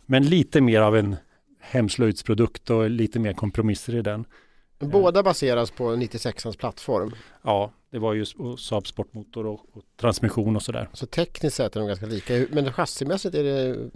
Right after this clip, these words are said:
Speaker 2: samma sak också, eller?
Speaker 1: Ja, i grunden är det ju där, medan, men, men M F I tretton hade hunnit utvecklas lite längre. Det var mer avancerade idéer och man hade ju till och med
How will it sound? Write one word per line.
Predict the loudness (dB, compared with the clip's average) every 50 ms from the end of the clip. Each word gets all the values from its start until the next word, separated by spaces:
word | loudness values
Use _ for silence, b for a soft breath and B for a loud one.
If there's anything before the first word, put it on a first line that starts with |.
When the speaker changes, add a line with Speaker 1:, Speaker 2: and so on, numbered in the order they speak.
| -18 -20 -20
Speaker 2:
samma | -10 -6 -6 -4 -4 -6
sak | -6 -8 -8 -6
också, | -8 -8 -4 -4 -4
eller? | -2 -2 -4 -4
Speaker 1:
Ja, | -4 -4
i | -4 2
grunden | 4 6 8 8 8 8 8 8 8
är | 8 8 8
det | 8
ju | 8
där, | 8 6 6
medan, | 6 6 6 6 4 4
men, | 2 -2 -2 0 2 4 4 2 2
men | 0 0 2 2 4
M | 4 4 2
F | 2 0 0
I | 0
tretton | 2 2 2 2 2 0 0
hade | 2 2 0 0 0 2
hunnit | 2 4 4 4 2 2 2
utvecklas | 2 2 2 0 -2 -2 -2 -2 -4 -2 0 0
lite | -2 0 0 0
längre. | 2 2 4 4 4 2 2 0 -2
Det | -2 0
var | 0 2
mer | 2 2 2 2 2
avancerade | 2 0 0 0 0 2 4 4 6 4 4
idéer | 2 2 0 0 0
och | 2
man | 2 2 2
hade | 2 2 0
ju | 0 0
till | 0 0
och | 0 0
med | 0 -2